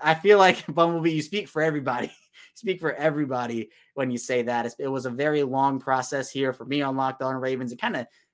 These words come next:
scrapped my whole content plan. Like, I had a very, like, "Oh, we're gonna talk about corners and, and wide receiver targets in free agency and running backs and, you know, offensive line."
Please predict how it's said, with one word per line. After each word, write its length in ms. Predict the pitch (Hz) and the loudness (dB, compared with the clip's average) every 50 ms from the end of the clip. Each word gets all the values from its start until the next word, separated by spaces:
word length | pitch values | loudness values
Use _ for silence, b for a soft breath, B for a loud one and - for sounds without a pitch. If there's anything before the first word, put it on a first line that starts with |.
| _ _ _ 226 202 185 _ _ 269 269 240 208 165 151 139 131 131 - _ _ | _ _ _ -20 -20 _ _ _ -20 -20 -16 -14 -14 -14 -16 -18 -20 -20 _ _
scrapped 360 | - - - - 185 202 185 165 | -16 -8 0 4 6 6 6 4
my 100 | 156 151 | 2 0
whole 140 | 147 147 | 0 0
content 500 | 143 - 139 139 156 151 - 147 123 - | 0 0 0 0 0 0 -2 -4 -4 -6
plan. 260 | - 127 113 98 90 101 | -6 -10 -10 -10 -10 -10
Like, 120 | 113 113 | -8 -6
I 80 | 117 120 | -4 -2
had 160 | 135 143 143 | 0 0 0
a 60 | 131 | 0
very, 260 | 117 127 135 135 135 | 0 0 0 2 2
like, 140 | 127 127 131 | 2 0 2
"Oh, 100 | 160 170 | 2 2
we're 100 | 143 131 | 2 2
gonna 120 | 127 120 117 | 0 -4 -4
talk 220 | - 131 123 - | -2 -4 -4 -2
about 280 | 127 123 117 113 - - | -2 -4 -4 -4 -4 -6
corners 460 | - 185 180 170 170 165 165 156 127 | -4 -4 -2 -2 -2 -2 -2 -4 -4
and, 120 | 123 117 | -6 -6
and 140 | 104 110 110 | -6 -8 -8
wide 180 | 107 110 104 95 | -8 -8 -8 -10
receiver 280 | 104 - 190 196 180 | -10 -12 -10 -10 -10
targets 420 | 170 147 160 160 156 151 160 160 - | -6 -2 0 0 0 0 -2 -6 -8
in 100 | 160 151 | -10 -10
free 180 | - 160 156 | -8 -6 -4
agency 420 | 151 139 151 147 - - 156 151 143 | -4 -4 -6 -8 -10 -8 -6 -6 -4
and 100 | 127 120 | -4 -4
running 200 | 135 151 156 151 | -4 -4 -4 -2
backs 420 | 147 147 147 147 147 147 - - 120 | -2 -2 -2 -4 -4 -6 -8 -10 -10
and, 240 | 113 107 110 107 | -10 -10 -10 -12
you 120 | 101 101 101 | -12 -12 -12
know, 180 | 92 90 87 b b b b b - | -12 -14 -16 b b b b b -4
offensive 480 | 139 139 131 - 143 135 131 127 117 127 | -2 -2 0 0 -2 -4 -4 -4 -4 -2
line." 480 | 143 143 143 147 147 147 143 143 139 | 0 0 2 2 2 2 0 0 -4